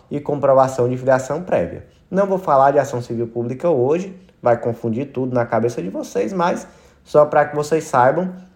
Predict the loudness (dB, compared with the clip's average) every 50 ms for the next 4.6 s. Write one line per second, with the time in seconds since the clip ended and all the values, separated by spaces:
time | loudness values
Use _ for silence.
0 | _ _ -8 -2 0 0 0 0 2 2 2 2 4 2 2 2 2 -2 -2 -2
1 | 0 0 0 0 -4 -6 -4 -2 -2 0 2 2 4 4 2 0 -2 -2 -2 0
2 | 0 2 2 4 2 2 2 2 2 2 2 0 -2 -8 -12 -12 -12 -8 -4 -4
3 | -4 -4 -6 -14 -20 _ _ _ _ _ _ _ _ _ _ _ _ _ _ _
4 | 0 4 4 4 6 4 2 0 -2 -6 -12